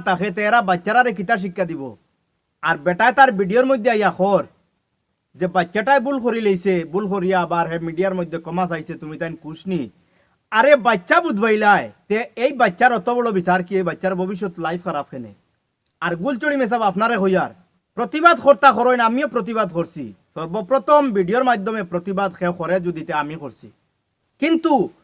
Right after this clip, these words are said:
সত্যকে কোনোদিন মিথ্যা দিয়া ডাকা যায় না, আর কাগজের ফুল থেকে কোনোদিন সুগন্ধ বের হয়ে আসে নাই। সত্যরে সত্য হওয়া লাগবো। যারা দুষ করছে, এরার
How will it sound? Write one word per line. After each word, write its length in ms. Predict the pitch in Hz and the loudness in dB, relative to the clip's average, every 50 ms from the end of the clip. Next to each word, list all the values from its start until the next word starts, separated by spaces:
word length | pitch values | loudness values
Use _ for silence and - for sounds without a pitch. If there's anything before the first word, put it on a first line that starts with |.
| _ _ _ - | _ _ _ -4
সত্যকে 440 | 196 196 180 - 262 262 262 277 277 269 247 | -4 -4 0 4 2 4 4 4 2 2 2
কোনোদিন 320 | 247 240 233 196 214 202 185 180 | -2 -2 0 0 0 0 2 0
মিথ্যা 260 | 185 180 - 226 214 185 175 | 0 0 0 0 0 2 4
দিয়া 140 | 196 180 170 170 | 2 4 4 4
ডাকা 220 | 170 170 180 170 147 127 | 0 2 0 -2 0 2
যায় 180 | 139 147 170 180 170 | 2 4 4 4 2
না, 80 | 151 120 104 - _ _ _ _ _ _ - | 0 0 -4 -12 _ _ _ _ _ _ -8
আর 100 | 147 147 - 170 | -8 -6 -2 -2
কাগজের 400 | 170 170 185 208 196 226 220 185 175 | -2 -2 -2 -2 -2 -2 -2 -2 -4
ফুল 140 | 170 165 165 - - | -6 -8 -8 -6 -8
থেকে 160 | 165 160 160 160 - | -8 -8 -8 -12 -10
কোনোদিন 300 | 147 151 151 139 156 143 - | -10 -10 -10 -10 -10 -10 -10
সুগন্ধ 340 | - 143 139 156 170 170 165 156 135 120 | -10 -10 -6 -4 -4 -4 -4 -4 -6 -6
বের 120 | 135 131 127 139 | -6 -6 -6 -4
হয়ে 200 | 147 143 135 123 | -4 -4 -4 -4
আসে 160 | 117 - 131 123 113 | -6 -8 -12 -14 -14
নাই। 120 | 107 95 90 _ _ _ _ _ - | -14 -16 -20 _ _ _ _ _ -12
সত্যরে 360 | 165 156 - - 226 254 262 226 - | -12 -12 -8 -4 -2 0 0 0 -2
সত্য 200 | 190 165 170 - 226 202 190 | -4 -8 -6 -6 -6 -2 0
হওয়া 160 | 208 190 175 | 0 0 0
লাগবো। 240 | 143 123 113 107 104 98 _ _ _ _ _ _ 139 131 135 | -2 -4 -8 -14 -20 -20 _ _ _ _ _ _ -12 -4 0
যারা 200 | 180 214 254 262 202 165 | 2 4 4 2 2 2
দুষ 160 | 233 330 339 339 - 330 | 2 2 2 2 0 -4
করছে, 300 | 320 226 175 - 254 214 156 117 104 _ _ - 202 | -4 -4 -2 0 0 0 -2 -4 -10 _ _ -6 -2
এরার 200 | 262 320 339 339 | 0 2 2 2